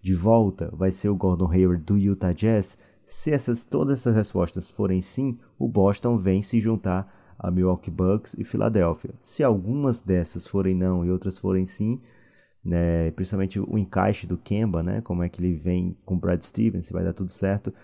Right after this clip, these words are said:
é um time que pode ser também candidato a entrar no bolo. E pra finalizar esse bolo, Guilherme, Indiana Pacers e Toronto Raptors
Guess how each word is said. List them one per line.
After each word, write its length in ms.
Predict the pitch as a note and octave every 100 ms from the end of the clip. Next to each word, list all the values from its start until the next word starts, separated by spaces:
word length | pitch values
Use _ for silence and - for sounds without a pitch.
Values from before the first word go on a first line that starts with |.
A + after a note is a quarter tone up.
| _ -
é 80 |
um 40 | F#2+
time 200 | F#2+ F#2+
que 100 | F#2
pode 300 | - F#2+ F2+
ser 100 | F#2+
também 300 | F#2 F2+ F2+
candidato 680 | G2 F#2 F#2 F2+ F2+ - - -
a 120 | G2+
entrar 220 | F#2 F#2+
no 100 | F#2+
bolo. 380 | E2 E2 D#2+ D#2 - - _ _
E 120 | - C3+
pra 260 | C3+ B2+
finalizar 420 | B2 A#2+ A2+ A#2
esse 160 | A2 -
bolo, 320 | - B2 B2+
Guilherme, 460 | A#2+ A#2 A2+ B2 B2 - -
Indiana 320 | A#2+ A2+ G#2+
Pacers 600 | - A2 A2+ A#2 A2+ -
e 80 | A#2
Toronto 380 | A2+ G#2 G2+ G#2
Raptors 580 | F2+ E2+ - - -